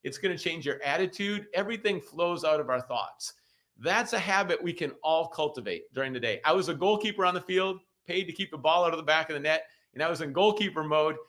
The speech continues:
in between my ears, making sure that that first negative thought's not gonna be lodged in the back of my mind, but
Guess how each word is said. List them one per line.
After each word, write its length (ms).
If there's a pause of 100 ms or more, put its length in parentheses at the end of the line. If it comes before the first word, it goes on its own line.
in 120
between 300
my 240
ears, 380
making 320
sure 280
that 120
that 260
first 240
negative 320
thought's 300
not 340
gonna 160
be 200
lodged 500 (300)
in 100
the 60
back 280
of 60
my 160
mind, 460
but 200